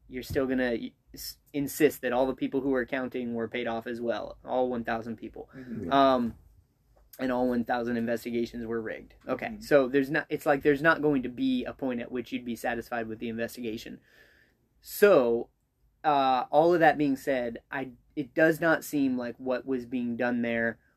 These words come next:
Speaker 1: was an attempt to overthrow America or to subvert it or to,
Speaker 3: Yeah.
Speaker 1: you know,
Speaker 2: Mm-hmm.
Speaker 1: sell it into the hands of a, of a foreign enemy. Um, I, I also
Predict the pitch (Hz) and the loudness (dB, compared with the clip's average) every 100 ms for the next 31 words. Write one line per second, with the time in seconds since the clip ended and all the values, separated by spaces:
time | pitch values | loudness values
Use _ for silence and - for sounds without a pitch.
0 | _ 120 123 120 117 - _ _ 139 123 | _ -2 0 0 -2 -6 _ _ -6 -6
1 | - - 131 123 - _ _ - 127 123 | -8 -6 -2 -2 -6 _ _ -6 -2 -2
2 | 117 - 147 135 135 123 - 127 120 113 | -4 0 2 4 2 0 -2 0 0 0
3 | 113 107 107 - 107 101 - 117 - 113 | -4 -6 -10 -8 -8 -6 -8 -10 -8 -10
4 | - 123 131 147 139 131 - 123 117 123 | -8 -6 4 6 6 2 -2 -6 -4 -4
5 | 117 120 - 143 127 117 113 135 131 127 | -4 -6 -8 -8 -6 -4 2 2 2 0
6 | 120 127 120 123 120 117 117 117 - 120 | -2 -6 -6 -6 -4 -2 -2 -2 -6 -4
7 | 117 110 - - - _ _ 135 120 123 | -2 -2 -6 -20 -20 _ _ -2 0 2
8 | 147 143 135 - _ _ 143 131 123 143 | 2 4 2 0 _ _ 0 0 0 0
9 | 143 139 - 143 143 143 135 127 - _ | 0 -2 -6 -2 2 2 2 0 -6 _
10 | _ - 170 - 143 131 123 117 | _ 2 2 4 0 2 0 -4